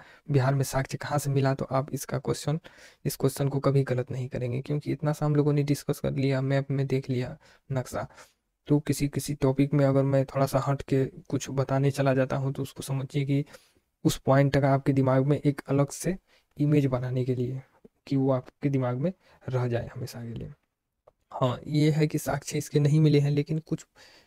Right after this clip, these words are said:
जो है सिंधु घाटी सभ्यता के जो है कुछ सामान प्राप्त हुए हैं, लेकिन इसका ये मतलब नहीं है कि साक्ष्य, क्योंकि कुछ सामान प्राप्त होता है कहीं पर तो बहुत से angle से देखना पड़ता है उसको। मान लो कि आप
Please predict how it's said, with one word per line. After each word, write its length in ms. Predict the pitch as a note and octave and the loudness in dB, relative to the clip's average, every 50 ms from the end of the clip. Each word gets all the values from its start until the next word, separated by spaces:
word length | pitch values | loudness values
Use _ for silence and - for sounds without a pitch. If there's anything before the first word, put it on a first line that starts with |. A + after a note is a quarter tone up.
| _ _ | _ _
जो 140 | D3 C#3+ D3+ C#3+ | 0 2 2 4
है 200 | C3+ C#3 D3 D3 | 4 4 2 2
सिंधु 260 | - C#3+ C#3+ D3 D3 | 2 0 0 0 2
घाटी 200 | C#3 C3+ C#3 D3 | 2 2 2 0
सभ्यता 400 | C#3+ - C3+ C3 C3 C3+ C3+ C3+ | -2 -2 -4 -4 -2 -2 -2 -2
के 120 | C#3 C#3+ C3+ | 0 -2 -2
जो 140 | C#3 C3+ | -2 -2
है 140 | C3+ C3+ C3+ | -2 -2 -4
कुछ 180 | C3+ - C#3 - | -4 -6 -10 -12
सामान 500 | - - B2+ B2+ C3+ C3+ C#3 C#3+ C#3 - | -8 -6 -4 -2 0 0 0 -2 -4 -6
प्राप्त 420 | - - B2+ C3+ C3 C3 - - C3+ | -8 -4 -2 0 0 -2 -2 -4 -6
हुए 260 | - - C#3+ D3+ D#3 D3 | -4 2 4 4 4 4
हैं, 180 | C3 C3+ F#3 - _ _ _ _ _ _ _ _ _ _ _ _ _ - | 2 -2 -8 -10 _ _ _ _ _ _ _ _ _ _ _ _ _ -10
लेकिन 420 | B2+ B2+ C3 B2 - D3 D3+ - - _ _ _ - D3 | -6 -4 -4 -2 -2 -4 -4 -4 -8 _ _ _ -12 -12
इसका 260 | - - - - B2+ | -12 -8 -6 -4 -4
ये 200 | C3 C3 C3+ D3 | -2 2 2 2
मतलब 400 | C#3+ C#3 C3+ C3+ C3+ C#3 C3+ C#3 | 4 2 0 0 0 0 0 2
नहीं 220 | C3+ C3+ C3+ C3+ | 0 0 0 0
है 200 | B2 C3+ C#3+ D3+ D3+ | 0 -2 -2 -2 -4
कि 380 | - - _ - B2+ C3+ C3 C3+ | -6 -10 _ -4 -2 -2 -2 -2
साक्ष्य, 400 | - - B2+ B2+ B2 - - - | -2 -2 -2 -2 -2 -4 -10 -6
क्योंकि 260 | - C#3 C3+ C3+ D3+ D3 | -4 -4 -2 -2 -4 -4
कुछ 320 | - - C#3+ C#3 C3+ - | -2 -2 0 0 0 -2
सामान 440 | - - - B2+ B2 C3 C3+ C#3 C#3 | -6 -8 -6 -4 -2 0 0 0 -2
प्राप्त 360 | C3+ - B2+ B2+ C#3 - - C3+ | -2 0 0 0 0 0 -2 -4
होता 280 | B2+ - C#3 - - C3+ | -2 -2 -4 -2 0 0
है 100 | C#3 C#3+ | 0 0
कहीं 240 | - C3+ C3 C3 C3 | 0 -2 -2 -2 -2
पर 200 | - B2+ D3+ - - - - - - - - _ _ - | -2 -4 -4 -4 -6 -14 -20 -20 -20 -20 -20 _ _ -2
तो 80 | C#3+ C#3+ | 0 2
बहुत 280 | D3 C#3 C#3 D#3+ D#3 - | 2 2 2 0 -2 -4
से 260 | - - - D3+ - | -10 -8 -6 -4 -2
angle 340 | - D3 C#3+ C#3 C#3+ C#3+ C#3 | 0 0 0 2 0 0 0
से 140 | - C#3+ | 0 -2
देखना 320 | C#3 C#3 C3+ - C#3 C3+ C3 | 0 0 0 0 0 0 0
पड़ता 320 | - B2+ B2 A#2+ - A2+ | 0 -2 -6 -4 -4 -6
है 80 | A#2+ - | -6 -6
उसको। 300 | - - - - - - | -8 -12 -14 -12 -10 -8
मान 260 | B2 C3 C3 C3+ C#3+ | -4 -2 -2 0 0
लो 100 | C#3+ C#3+ | 0 -2
कि 140 | C#3 - C#3 - | -2 -2 -4 -4
आप 240 | - C3+ C#3 - | -2 -4 -6 -6